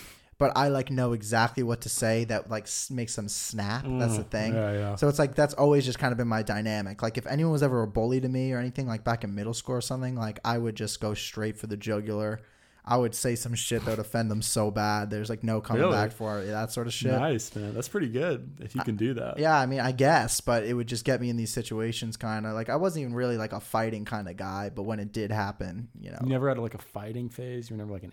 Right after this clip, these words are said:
Speaker 2: angry kid?
Speaker 1: No, never.
Speaker 2: That's good.
Speaker 1: The only other time I remember getting hit in the face, it was a punch, was at essentially, like, a Chuck E. Cheese mixed with a,
Speaker 2: <laughs>
Speaker 1: I don't even know what to consider it.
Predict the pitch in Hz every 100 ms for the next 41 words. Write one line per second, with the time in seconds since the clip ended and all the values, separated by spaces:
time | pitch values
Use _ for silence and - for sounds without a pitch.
0 | _ 101 98 101 101 95 - 98 107 110
1 | 107 101 95 101 98 69 113 - _ _
2 | 143 - - 98 113 - _ _ _ _
3 | _ _ _ _ _ _ - 139 147 135
4 | 131 143 131 123 113 117 113 107 107 104
5 | 104 123 120 113 101 - 107 101 110 107
6 | 101 - 123 107 101 - - _ _ _
7 | _ - 104 107 113 - 110 - 113 -
8 | 147 151 156 147 143 117 113 - - _
9 | _ 120 - - 135 135 131 117 - 123
10 | 127 131 135 135 131 - 117 120 123 -
11 | 120 113 - 113 107 110 107 107 104 104
12 | - - _ _ _ _ - 147 165 139
13 | 139 127 123 117 - 131 117 107 104